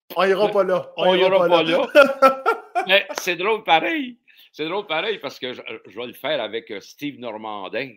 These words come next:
Speaker 2: qui est un très, très bon musicien qui, qui dé-, qui, qui reste en Bretagne, un Québécois qui reste en Bretagne, qui redéménage, qui est le nouveau directeur du Festival d'accordéon de Montmagny.
Speaker 1: Ah, bon.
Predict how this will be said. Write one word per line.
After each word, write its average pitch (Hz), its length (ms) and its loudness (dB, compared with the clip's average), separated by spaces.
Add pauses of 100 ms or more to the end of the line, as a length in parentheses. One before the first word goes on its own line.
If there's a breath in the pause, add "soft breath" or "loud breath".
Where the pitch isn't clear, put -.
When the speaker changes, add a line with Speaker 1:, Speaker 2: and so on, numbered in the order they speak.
Speaker 2:
qui 101 100 -18
est 92 100 -18
un 92 140 -14 (120)
très, 143 200 -14
très 110 180 -12
bon 110 200 -12
musicien 104 540 -14
qui, 98 340 -18
qui - 80 -20
dé-, 104 320 -8
qui, 110 300 -20
qui - 80 -12
reste 110 220 -12
en 117 100 -8
Bretagne, 104 420 -10
un 104 40 -12
Québécois 131 440 -10
qui - 120 -12
reste 110 160 -14
en 113 100 -8
Bretagne, 117 380 -8
qui 107 100 -10
redéménage, 110 520 -10 (460 loud breath)
qui 262 160 -4
est - 40 0
le 214 140 2
nouveau 170 340 -8
directeur 139 560 -4
du - 120 -20
Festival 135 520 -12
d'accordéon 117 460 -12
de 117 40 -18
Montmagny. 98 420 -14 (280)
Speaker 1:
Ah, 123 920 -10
bon. 120 540 -8